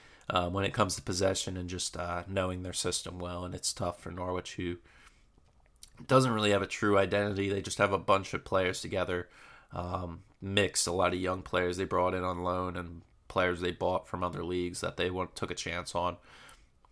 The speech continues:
Um, and a couple aren't panning out, but Teemu Pukki's their main guy. He scored, uh, pr-, I think, about ninety percent of their goals this season.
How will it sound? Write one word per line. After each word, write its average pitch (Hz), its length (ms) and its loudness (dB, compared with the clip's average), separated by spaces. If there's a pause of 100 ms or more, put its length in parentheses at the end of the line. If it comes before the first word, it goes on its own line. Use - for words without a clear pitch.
(100)
Um, 90 300 -4
and 90 80 -4
a 85 40 -10
couple 90 300 8
aren't 92 200 -4
panning 90 320 -4
out, 87 180 -6
but - 140 -8
Teemu 123 260 2
Pukki's 98 420 -2
their 92 80 -2
main 92 220 -2
guy. 90 300 2
He 92 120 -6
scored, 92 480 0 (720)
uh, - 60 -10
pr-, - 280 -2
I - 100 4
think, 120 180 4
about 95 200 2
ninety 101 300 2
percent 101 320 -4
of 95 60 -2
their 87 100 0
goals 95 340 -4
this 95 160 -2
season. 90 460 -2